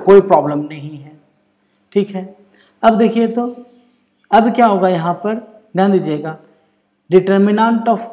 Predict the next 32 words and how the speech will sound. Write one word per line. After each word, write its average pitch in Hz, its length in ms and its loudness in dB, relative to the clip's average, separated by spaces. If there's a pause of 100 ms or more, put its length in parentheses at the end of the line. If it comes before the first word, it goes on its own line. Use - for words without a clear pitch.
(120)
A 190 100 10 (140)
dash 139 300 0 (1300)
equals 214 520 0
to 226 100 -2
क्या 220 160 -2
हो 220 80 -2
जाएगा, 208 380 -4 (460)
determinant 196 680 0
of 196 240 -4
minus 190 480 -2 (180)
A। 190 100 6 (1800)
ठीक 196 260 -2
है, 196 160 -2
अब 214 200 4
देखिए, 220 220 2
determinant 214 640 0
of 233 160 0
अगर 226 300 0
A 196 140 6
dash 170 320 2
है 165 180 -4 (480)
तो 180 40 2
determinant 196 500 2
of 208 140 -2
A 208 160 4
dash 202 220 0
क्या 214 100 0
हो 190 40 0
जाएगा, 156 200 -4
determinant 185 560 -2
of 185 280 -4
A 196 160 -2